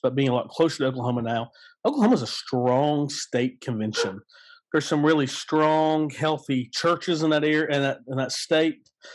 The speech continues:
Now, people in my church call Oklahoma a third world country, but, uh, Oklahoma's got, it is a strong convention. Now, Alan, let me ask you this, uh, because I get different answers from people from Oklahoma. Is Oklahoma a southern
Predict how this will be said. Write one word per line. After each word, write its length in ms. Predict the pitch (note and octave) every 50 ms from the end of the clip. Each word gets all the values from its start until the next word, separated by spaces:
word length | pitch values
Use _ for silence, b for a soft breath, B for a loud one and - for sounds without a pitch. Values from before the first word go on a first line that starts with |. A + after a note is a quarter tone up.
| B B B B -
Now, 300 | C#3+ C#3 C3 B2+ B2 A#2+ - - B2
people 140 | - F#3+ E3+
in 60 | D3
my 100 | D3 D3
church 300 | C#3 - E3+ D#3 C3+ -
call 160 | - C#3+ B2+
Oklahoma 380 | A#2+ B2+ B2 C3 A#2 C3+ C3 B2
a 40 | A2+
third 220 | - C3+ B2+ A#2
world 160 | A#2 A2 A2
country, 500 | - - D#3+ C#3+ - - A#2 A2+ A#2 A#2+ _ _ _ -
but, 200 | C3+ C3 C3+ C3+
uh, 220 | C3+ C3 A#2+ A2 G#2+ B B B B B B -
Oklahoma's 520 | F3+ F3 E3 D#3 E3 D3+ C#3+ C3 B2+ -
got, 260 | C#3+ D3 C3+ C3 - C3+
it 120 | D3+ D3+
is 180 | D#3 D3+ C#3 B2+
a 60 | A#2+
strong 360 | - - - D#3+ C#3+ C#3+ C3
convention. 380 | - C3+ B2+ C3 B2+ - B2 B2+
Now, 100 | D3+ -
Alan, 380 | D#3+ F3 E3+ F#3 F#3 E3+ D#3
let 120 | D#3+ E3+ E3
me 120 | D#3+ D3+
ask 220 | C#3+ C#3 C#3+ -
you 80 | C3+ B2+
this, 460 | B2+ C#3 C#3 A#2+ A2 - - - - B B B B B B B B B _ _ -
uh, 200 | D#3 C#3+ C3 B2+ B2+
because 300 | C3+ C3 D#3 D3 C#3 C3+ - -
I 100 | C#3 D3+
get 200 | D3+ D#3 D3+ C#3
different 260 | C#3+ C3 D#3 - -
answers 320 | C3+ C#3+ C3 - D#3 C3+ -
from 320 | - C#3+ C3 B2 B2 A#2+
people 280 | - - D#3 C3+ C#3 B2+
from 180 | - C#3+ C3 A#2
Oklahoma. 560 | B2+ A#2+ - A#2 B2 B2 A#2+ A#2 A2+ A2+ A#2+ - _ _ _ - - _ _ _ _ -
Is 160 | D3+ C#3 C#3+ -
Oklahoma 680 | D3+ F3 F3+ - F#3+ D3+ E3+ E3 E3+ E3+ D#3+ D#3 D3 -
a 140 | B2 A#2+
southern 800 | A2+ - - - - - D#3+ D#3 D3+ C3+ D3 C#3+ C3+ C3 B2 A#2+